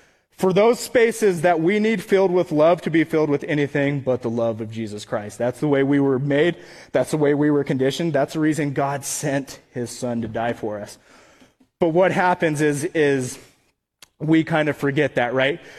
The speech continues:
So now we're not getting the love from others that we need. So now we have these baggage problems. And I'm not discounting that. Like, there's a lot of terrible stories, um, of things that you all have gone through, you know.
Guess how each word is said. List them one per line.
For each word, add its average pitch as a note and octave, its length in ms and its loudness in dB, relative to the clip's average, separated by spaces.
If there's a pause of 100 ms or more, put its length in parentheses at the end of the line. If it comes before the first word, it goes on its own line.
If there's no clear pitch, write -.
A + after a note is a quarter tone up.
(120)
So - 180 -2
now E3 440 2
we're D#3+ 200 2
not E3+ 280 2
getting E3 320 2
the D3+ 100 0
love C#3 360 2
from D3+ 160 -4
others D3 360 0
that C#3 140 0
we C3+ 140 0
need. C#3 420 0 (300)
So - 140 -6
now C3+ 220 2
we C#3 160 0
have B2+ 220 -4
these B2 180 -4
baggage A2 460 -4
problems. G2 560 -14 (460)
And F3 100 2
I'm F4+ 200 0
not D#4+ 240 2
discounting D#3+ 560 2
that. C3+ 200 2
Like, C#3 220 0
there's C4 240 4
a D4 80 2
lot F#3 420 2
of E3+ 140 0
terrible E3 640 2
stories, C#3+ 800 0 (240)
um, C3+ 260 0
of C#3+ 140 -2
things D3+ 380 -2
that D#3+ 120 -2
you C3+ 220 0
all B2+ 180 0
have A#2+ 100 -14
gone A2+ 280 -6
through, G2+ 240 -10 (580)
you C3+ 140 0
know. B2 200 0